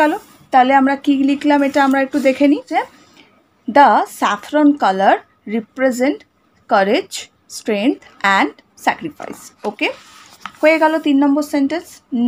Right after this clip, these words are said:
Next আমরা লিখছি চার নম্বর sentence। চার নম্বর সেন্টেন্সটা আমরা কি দিতে পারি? The, হুম, দেখতে পাচ্ছ, the white, ডাব্লিউ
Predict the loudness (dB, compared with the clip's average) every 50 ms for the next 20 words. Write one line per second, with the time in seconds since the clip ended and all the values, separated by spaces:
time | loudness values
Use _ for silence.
0 | 2 0 0 -2 -4 -10 -14 -14 -16 -10 -6 -4 -4 0 2 2 4 4 2 0
1 | -4 -10 _ _ _ _ _ -10 -8 -8 -8 -8 _ -8 -6 -4 -4 -4 -6 _
2 | 0 2 2 2 2 0 -2 -2 -2 -2 -4 -6 -6 -6 -8 -8 -6 -6 -8 -6
3 | -4 -2 -2 -4 -6 -12 -18 -20 -20 _ _ _ _ _ _ _ _ 0 2 2
4 | 2 0 -2 -2 -6 -6 -8 -8 -10 -8 -10 -10 -12 -12 -12 -10 -8 -8 -6 -6
5 | -8 -10 -8 -8 -6 -6 -6 -6 -8 -4 -2 -2 -2 0 -2 -2 -4 -6 _ _
6 | _ _ _ _ -16 -6 0 2 4 4 4 4 2 2 0 0 -2 -6 -12 _
7 | _ _ _ _ _ _ _ _ _ _ _ _ _ _ _ _ _ _ _ _
8 | _ _ _ _ _ _ _ _ _ _ _ _ _ -20 _ -20 -20 -20 _ _
9 | _ _ _ -20 _ _ _ _ _ _ _ _ _ _ _ _ _ _ -14 -12
10 | -12 -14 -16 -18 _ _ _ _ _ _ _ _ _ -12 -12 -12 -12 -10 -10 -10
11 | -10 -10 -14 -20 -18 -16 -8 -2 0 2 2 4 2 2 0 0 0 2 2 2
12 | 2 0 -2 -6 _ -14 -14 -14 -16 -18 -20 _ _ _ -8 -4 -4 -4 -2 -4
13 | -6 -8 -8 -8